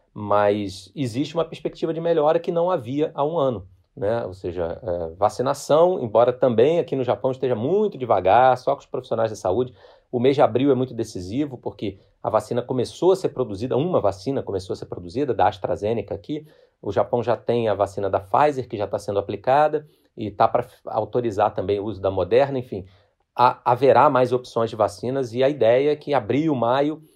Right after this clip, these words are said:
essa vacinação realmente deslanche aqui no Japão, como está deslanchando em outros países do mundo, como nos Estados Unidos, por exemplo. A gente não pode levar o Brasil como padrão, porque realmente o Brasil hoje,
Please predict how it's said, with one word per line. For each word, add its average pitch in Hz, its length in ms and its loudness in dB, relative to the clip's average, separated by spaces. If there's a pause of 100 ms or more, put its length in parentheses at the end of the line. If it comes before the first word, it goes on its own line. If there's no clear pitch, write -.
(160)
essa 123 180 -2
vacinação 123 460 0
realmente 135 800 0
deslanche 127 720 2
aqui - 180 -6
no 104 80 -8
Japão, 127 400 -2 (400)
como 220 200 2
está 202 280 2
deslanchando 175 580 0
em 190 80 0
outros 170 320 2
países 165 380 -4
do 202 80 -6
mundo, 170 300 -2
como 101 180 -8
nos 104 100 -10 (140)
Estados 131 300 0
Unidos, 131 300 -4
por 160 140 -4
exemplo. 107 300 -4
A - 20 -14
gente 104 120 -8
não 110 60 -10
pode 120 200 -2
levar 123 220 0
o 120 40 0
Brasil 113 380 0
como 113 380 -4 (400)
padrão, 127 360 2
porque 147 220 -8
realmente 135 260 -4
o 147 40 -6
Brasil 139 300 0
hoje, 151 380 -2